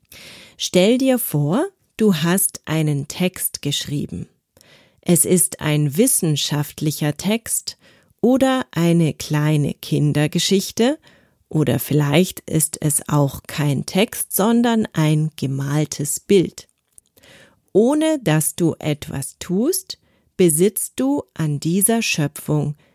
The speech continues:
das Urheberrecht. Es geht hier um dein geistiges Eigentum. Es geht um ein Werk,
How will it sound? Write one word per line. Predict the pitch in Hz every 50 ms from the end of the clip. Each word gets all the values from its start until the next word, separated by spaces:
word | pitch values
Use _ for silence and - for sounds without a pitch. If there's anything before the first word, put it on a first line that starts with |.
| _ _ _ _
das | 151 160 165 - - - - _ -
Urheberrecht. | 247 269 269 233 190 143 - - 147 143 - 156 - - - 110 127 - - _ _ - - _ _ _ _ _ _ _ _ _ - _ _ _ _ _ _
Es | - 160 - - -
geht | - 170 160 151 151 -
hier | - - 185 220 277 311 339 - _ _
um | - 170 156 147 143 135 139 - _
dein | - 127 127 135 160 226 247 277 285 277 -
geistiges | - 160 156 160 170 170 - - - 190 - 196 196 - - _
Eigentum. | - 156 151 160 160 151 156 143 139 - - - 139 - - - 147 147 _ _ _ _ _ _ _ _ _ _ _ _ _
Es | - 180 165 - -
geht | 180 185 185 175 - -
um | - 170 165 160 156 -
ein | - 151 147 131 139 143 135 135
Werk, | 151 139 135 156 226 302 - _ -